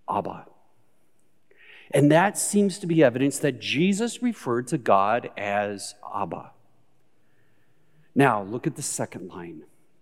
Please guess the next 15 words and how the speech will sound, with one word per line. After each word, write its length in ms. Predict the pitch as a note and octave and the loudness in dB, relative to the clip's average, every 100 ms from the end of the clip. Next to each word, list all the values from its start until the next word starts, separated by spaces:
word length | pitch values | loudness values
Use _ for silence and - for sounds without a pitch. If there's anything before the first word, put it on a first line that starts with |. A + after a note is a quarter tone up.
| _ _ _ _ _ - | _ _ _ _ _ -12
"May 560 | A#2 A2 A2+ C3 D3+ D#3+ | -8 -2 4 4 4 2
your 920 | F3+ F3+ D#3+ A2 B2+ D3 D#3 F3 F#3+ | 0 -2 -8 -4 0 2 2 0 0
name 720 | E3+ C#3 B2 A2 G2+ G#2+ A2+ A#2 - - - - G#2+ | 0 2 2 0 -4 -4 -6 -8 -14 -20 -20 -20 -8
be 540 | B2 A#2+ A#2 A#2 A#2 A#2 - | -2 0 0 -4 -6 -10 -18
holy." 720 | - - C3+ G2 F2 D#2+ E2 _ _ _ _ _ _ _ _ _ _ _ _ _ _ _ | -12 -2 -2 -2 -12 -14 -20 _ _ _ _ _ _ _ _ _ _ _ _ _ _ _
Well, 140 | D3 D#3+ | 2 2
what 320 | A#2 E3+ C4+ | 2 2 2
is 240 | C#4 C4 | 2 0
the 100 | - | 2
name 920 | F3+ C#3 D#3+ G3+ A3+ A3 G3+ D#3+ - - - | 2 2 2 0 0 -2 -4 -8 -20 -14 -6
of 220 | B2+ G#2+ | -6 -2
God 680 | D3 F3 C#3+ A2 G#2 B2 D3+ - - - _ - | 0 2 0 0 -2 -2 -6 -10 -20 -20 _ -8
that 200 | B2 C#3+ | 0 4
is 160 | E3 E3+ | 4 4
holy? 720 | - C4 C4 C3 F#2 D#2+ - | 0 -2 0 -2 -8 -12 -20